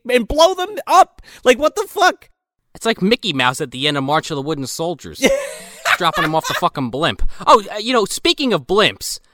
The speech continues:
Speaker 2: apparently, back in the day, this movie won a fucking blimpy from, uh, I can only assume the Nickelodeon fucking Movie Awards, whatever it was called back in the day.
Speaker 1: It had to be.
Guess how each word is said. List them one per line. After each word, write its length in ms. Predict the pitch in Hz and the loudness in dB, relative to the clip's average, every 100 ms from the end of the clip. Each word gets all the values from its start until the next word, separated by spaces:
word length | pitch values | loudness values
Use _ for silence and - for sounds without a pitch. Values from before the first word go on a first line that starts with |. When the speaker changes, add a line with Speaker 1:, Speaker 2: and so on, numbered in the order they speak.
| _ _ _ _ _ | _ _ _ _ _
Speaker 2:
apparently, 840 | 208 - 359 392 294 220 180 170 156 - | -6 2 2 2 -2 0 0 0 -4 -2
back 260 | 214 254 | 0 0
in 100 | 208 | -4
the 80 | 170 | -6
day, 560 | 147 196 165 127 120 113 _ _ _ - | -2 0 2 2 0 -4 _ _ _ -4
this 200 | 233 - | -2 0
movie 280 | 240 226 196 | -2 0 0
won 180 | 180 | 0
a 60 | 160 | 0
fucking 420 | - - 151 123 | 0 -2 -2 -6
blimpy 580 | 131 180 240 135 104 95 _ _ _ _ | -4 -2 -2 -4 -10 -12 _ _ _ _
from, 300 | - 170 151 | -6 -2 2
uh, 300 | 147 139 135 | 2 2 0
I 120 | 120 135 | -4 -6
can 140 | 190 | -6
only 300 | 226 247 185 | -2 -2 -2
assume 360 | 139 - 190 165 | -4 -2 -4 -2
the 80 | 131 | -4
Nickelodeon 680 | 147 143 139 135 123 110 101 | -6 -2 -2 0 -2 -4 -6
fucking 340 | - 139 120 | -6 -4 -6
Movie 300 | 110 135 123 | -6 -6 -6
Awards, 420 | 107 101 104 101 | -6 -6 -8 -8
whatever 260 | 104 101 104 | -12 -12 -12
it 60 | 104 | -14
was 140 | 104 | -16
called 360 | - 104 98 101 | -10 -6 -6 -4
back 220 | 104 107 | -6 -6
in 80 | 101 | -10
the 60 | |
day. 260 | 87 98 98 | -8 -6 -4
Speaker 1:
It 60 | 143 | -2
had 260 | 156 151 | 0 0
to 80 | 131 | -2
be. 380 | 120 113 104 92 | -4 -4 -6 -8